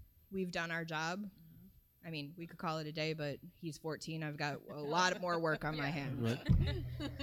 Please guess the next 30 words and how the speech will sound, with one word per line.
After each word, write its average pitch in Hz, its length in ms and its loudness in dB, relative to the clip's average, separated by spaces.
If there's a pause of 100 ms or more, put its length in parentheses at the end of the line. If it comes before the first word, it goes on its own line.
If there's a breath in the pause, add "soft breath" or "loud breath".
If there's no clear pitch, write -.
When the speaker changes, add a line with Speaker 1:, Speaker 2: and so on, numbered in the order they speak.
(160)
Speaker 2:
I 175 100 12
mean, 143 220 12
that 165 180 10
was, 165 500 10 (120)
when 131 160 4
I 156 100 4
was 156 180 4
growing 117 260 4
up, 98 100 -2
that 110 180 0
was 113 180 0
my 104 360 2
dad's 104 260 -2
thing: 104 140 -6
is 95 80 -4
like, 98 120 -10 (1080)
"Men 113 200 8
don't 101 180 4
cry, 95 360 0 (120)
men 107 220 4
don't 101 200 0
do 107 120 -2
this, 95 240 0
men 104 160 -2
don't 98 160 -2
do 104 140 -4
that." 107 220 -6 (880)
And 120 460 6 (240)
Speaker 1:
Why 190 160 -6
not? 226 220 -4